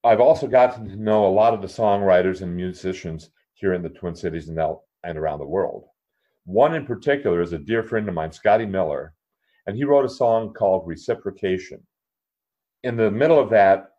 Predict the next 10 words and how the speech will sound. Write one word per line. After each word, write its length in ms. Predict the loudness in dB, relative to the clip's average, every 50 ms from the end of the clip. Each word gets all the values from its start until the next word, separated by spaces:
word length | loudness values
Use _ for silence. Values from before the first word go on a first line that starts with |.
| _
are 120 | -2 0 0
the 140 | 0 0
lyrics, 460 | 0 2 2 2 0 0 -2 -8 -18 _ _ _ _ _
"In 120 | -10 -6 -6
the 80 | -6
darkness, 840 | -6 -2 0 2 4 4 2 0 -4 -10 -10 -10 -12 -16 -20 -20 _ _ _ _ _ _ _ _ _ _ _ _ _
don't 240 | 0 0 0 0 -2
lose 220 | -4 -4 -4 -4
your 140 | -4 -2 0
way. 420 | 0 0 0 0 -4 -8 -12 -18